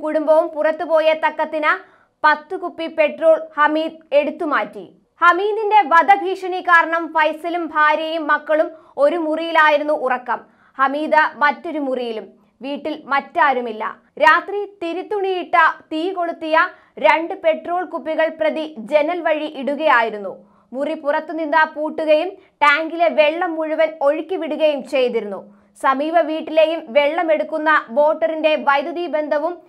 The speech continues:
വിച്ഛേദിച്ചിരുന്നു. സ്വന്തം മകനെയും കുടുംബത്തെയും പെട്രോൾ ഒഴിച്ച് കത്തിച്ച് കൊലപ്പെടുത്തിയ കേസിൽ പിടിയിലായിട്ടും ഒരു കൂസലുമില്ലാതെ ഇഷ്ടഭക്ഷണം തരണമെന്നാണ് പോലീസിനോട് ആവശ്യപ്പെട്ടത്.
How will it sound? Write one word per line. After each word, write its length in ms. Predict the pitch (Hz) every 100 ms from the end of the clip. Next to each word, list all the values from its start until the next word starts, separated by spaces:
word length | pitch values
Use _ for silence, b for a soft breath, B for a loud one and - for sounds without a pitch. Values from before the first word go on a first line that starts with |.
| b
വിച്ഛേദിച്ചിരുന്നു. 840 | 254 277 - 320 302 - 254 208 190 - _ _ _ _
സ്വന്തം 420 | 349 349 370 440
മകനെയും 500 | 403 370 359 349 359
കുടുംബത്തെയും 800 | 311 311 320 330 330 320 311 311
പെട്രോൾ 440 | 285 277 302 320
ഒഴിച്ച് 260 | 311 302 302
കത്തിച്ച് 500 | 294 269 277 262 285 285
കൊലപ്പെടുത്തിയ 520 | 269 269 285 294 294 285
കേസിൽ 400 | 254 277 - 277 -
പിടിയിലായിട്ടും 760 | 254 254 285 277 269 220 214 - b b b
ഒരു 200 | 240 294
കൂസലുമില്ലാതെ 1160 | 320 254 294 311 349 320 294 277 277 254 269 262
ഇഷ്ടഭക്ഷണം 760 | 247 - 320 302 294 - 277 269
തരണമെന്നാണ് 920 | 262 254 285 285 269 254 233 185 b b -
പോലീസിനോട് 640 | 262 285 302 302 285 277 254 233
ആവശ്യപ്പെട്ടത്. 840 | 240 247 262 - - 208 185 170